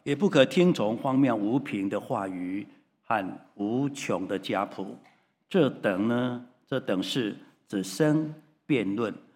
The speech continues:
并不能发明神在信上所立的章程。”那么这段经文在我们几天的这个分享当中，我们都有说明过了。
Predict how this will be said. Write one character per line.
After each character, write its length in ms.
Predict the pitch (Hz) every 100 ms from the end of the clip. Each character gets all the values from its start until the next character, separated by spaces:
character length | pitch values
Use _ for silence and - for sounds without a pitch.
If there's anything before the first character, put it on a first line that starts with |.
| _ _ -
并 320 | 208 135 -
不 140 | 151
能 380 | 117 107 90 101
发 320 | 98 131 127
明 420 | 123 104 87 101 - - _ _ -
神 460 | - 104 95 101
在 240 | - 113 101
信 320 | - 147 107
上 320 | 101 110 92
所 420 | 90 - 92 90 107
立 200 | 123 98
的 220 | - 92
章 360 | 90 - 98 101
程。” 180 | - 92 - _ _ _ _ _ _ _
那 60 | 139
么 60 |
这 140 | 135 165
段 120 | 151
经 200 | 139 143
文 320 | 107 107 107
在 180 | 107 110
我 100 | 101
们 140 | 104
几 160 | 104 101
天 260 | 98 123 117
的 120 | 98
这 100 | 113
个 80 | 101
分 180 | 123
享 160 | 117 95
当 200 | 92 101
中， 280 | 104 101 101
我 100 | 101
们 140 | 92 95
都 140 | 110 107
有 140 | 90
说 240 | - 123
明 180 | 117 90
过 220 | 98 101
了。 260 | 92 95 -